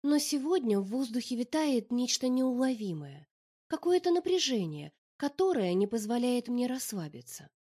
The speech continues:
И что бы Олег ни говорил мне о своих приятельских отношениях с Шаховым, сейчас, когда они оба в одной комнате,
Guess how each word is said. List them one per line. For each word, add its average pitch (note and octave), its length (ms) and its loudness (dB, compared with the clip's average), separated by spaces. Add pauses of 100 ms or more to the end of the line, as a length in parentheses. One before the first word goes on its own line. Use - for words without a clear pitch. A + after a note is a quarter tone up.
(440)
И F4 120 2
что - 260 2
бы B3 160 4
Олег C4 280 2
ни B3 100 0
говорил B3 460 2
мне E3 200 0
о E3 40 -4
своих G3+ 360 0
приятельских G#3 760 -2
отношениях A#3+ 680 0
с - 40 0
Шаховым, D#3 560 -4 (240)
сейчас, G#4 460 -2 (260)
когда A#3+ 260 0
они C4 200 4
оба G3+ 280 2
в E3+ 100 -2
одной G3 280 0
комнате, A3 580 -2